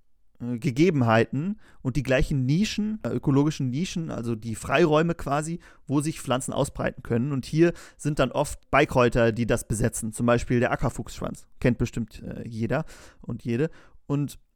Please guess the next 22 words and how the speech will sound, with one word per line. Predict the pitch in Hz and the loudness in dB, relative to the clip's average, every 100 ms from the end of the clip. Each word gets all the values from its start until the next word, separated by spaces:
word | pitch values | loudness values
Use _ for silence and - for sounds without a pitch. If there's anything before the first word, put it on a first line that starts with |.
| _ - | _ -4
wenn | 123 147 | -2 0
ich | |
jetzt | 156 147 | -2 2
jedes | 190 196 | 0 4
Jahr | 165 | 2
das | 139 | 4
Gleiche | 143 175 170 | 4 4 2
anbaue, | 185 196 190 220 254 - - | 0 0 2 0 -2 -10 -4
äh, | 143 131 | 0 2
sei | 123 135 | 2 2
es | 151 | 2
in | 135 | 0
meinem | 123 | 0
Garten | 120 127 - | 4 2 2
oder | 165 123 | 0 0
auf | 120 | 0
dem, | 120 117 - | -2 -2 -6
äh, | - - - - - | -10 -14 -16 -20 -6
Feld | 135 170 | -2 0
in | 156 | 0
der | 113 | 0
Landwirtschaft, | 120 165 180 202 - | 0 -2 -2 -4 -6